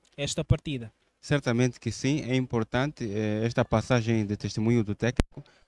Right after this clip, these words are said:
Speaker 2: para que de facto as equipas eh, entrem com espírito ganhador.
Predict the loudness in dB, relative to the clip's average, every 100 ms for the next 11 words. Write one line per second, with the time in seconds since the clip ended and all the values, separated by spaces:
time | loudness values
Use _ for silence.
0 | _ _ -4 0 0 -2 -2 -2 0 0
1 | -2 -2 -2 -2 -4 -4 -4 -4 -2 -4
2 | -6 -8 -8 _ -4 0 2 0 8 8
3 | 8 2 0 0 0 -4 -2 -2 0 0